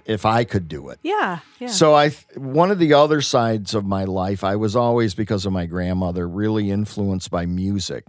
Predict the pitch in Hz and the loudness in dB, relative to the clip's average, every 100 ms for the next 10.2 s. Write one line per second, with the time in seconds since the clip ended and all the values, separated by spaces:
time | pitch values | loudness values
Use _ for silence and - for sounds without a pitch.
0 | _ 202 202 165 - 92 - 120 113 110 | _ -6 -6 -6 -10 -14 -4 -2 -2 -2
1 | 87 87 85 85 82 82 85 82 71 69 | -4 -2 -4 -6 -6 -4 -4 -6 -8 -10
2 | 76 _ 208 190 - - _ _ _ 127 | -14 _ -6 -6 -10 -18 _ _ _ 2
3 | 131 127 120 117 117 117 104 110 107 104 | 4 4 4 2 2 0 2 2 4 2
4 | 104 98 98 - 110 104 98 104 98 90 | 0 -2 -4 -2 0 0 -2 -2 -2 -2
5 | 85 85 95 95 92 - 98 95 87 117 | -4 -4 -2 -2 -2 -4 -4 -4 -2 -2
6 | 107 92 87 - 85 87 90 80 76 76 | 0 -2 -6 -6 -4 -4 -4 -8 -10 -10
7 | - 87 80 73 71 73 - - 240 92 | -8 -8 -6 -6 -8 -6 -6 -6 -2 0
8 | 90 85 78 87 78 85 80 69 80 82 | 0 -4 -6 -8 -6 -6 -6 -6 -6 -6
9 | 82 - 80 80 - 78 233 - 381 - | -8 -8 -8 -8 -10 -8 -6 -2 -2 -2
10 | - | -4